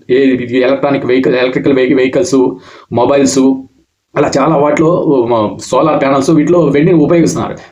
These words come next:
వెండి పెరిగి పెరిగితే వాళ్ళు కూడా మ్యానుఫ్యాక్చరింగ్ కంపెనీ వాళ్ళు ప్రొడక్ట్స్ రేటు పాత రేట్లు పెట్టలేరు. ఈ రేట్లు పెంచితే వాళ్ళ సేల్స్ కూడా పడిపోతాయి, అంత రేట్లు పెట్టలేక వాయిదా వేసుకుంటారు, పబ్లిక్కే కదా కొనాల్సింది. అప్పుడు వీళ్ళు ఏం చేస్తారు, "ఓరి ఇంత రేటు పెడితే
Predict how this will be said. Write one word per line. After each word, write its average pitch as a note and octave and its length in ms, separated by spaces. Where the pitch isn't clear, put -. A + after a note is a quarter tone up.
వెండి E3 180
పెరిగి F3+ 220
పెరిగితే E3 240
వాళ్ళు D#3 240
కూడా C3+ 220
మ్యానుఫ్యాక్చరింగ్ B2+ 460
కంపెనీ B2 180
వాళ్ళు B2+ 420
ప్రొడక్ట్స్ E3+ 300
రేటు E3 200
పాత D#3 180
రేట్లు D#3+ 200
పెట్టలేరు. C3+ 340
ఈ E3 80
రేట్లు G3+ 280
పెంచితే D#3+ 260
వాళ్ళ D3+ 200
సేల్స్ E3+ 260
కూడా - 120
పడిపోతాయి, C3+ 440
అంత C#3 140
రేట్లు D#3 220
పెట్టలేక C#3+ 340
వాయిదా C#3+ 420
వేసుకుంటారు, - 380
పబ్లిక్కే E3 360
కదా - 120
కొనాల్సింది. B2 400
అప్పుడు F3 180
వీళ్ళు G3+ 120
ఏం G3+ 100
చేస్తారు, D3 280
"ఓరి D#3+ 180
ఇంత D3+ 140
రేటు D#3+ 200
పెడితే D3+ 500